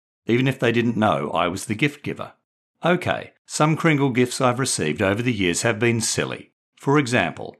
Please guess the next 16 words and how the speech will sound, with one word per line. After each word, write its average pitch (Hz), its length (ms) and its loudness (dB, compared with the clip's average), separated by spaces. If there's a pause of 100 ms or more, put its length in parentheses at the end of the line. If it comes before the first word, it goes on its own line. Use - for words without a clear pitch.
(140)
I 135 140 4
once 151 240 0
got 139 180 2
a 135 40 0
hairbrush 98 540 0
in 87 80 -2
an 92 140 0
office 101 300 -2
Kringle, 80 520 -4 (240)
and 127 100 2
if 151 80 0
you 175 80 2
check 185 240 0
my 170 140 4
profile 123 520 2
photo, 71 500 -4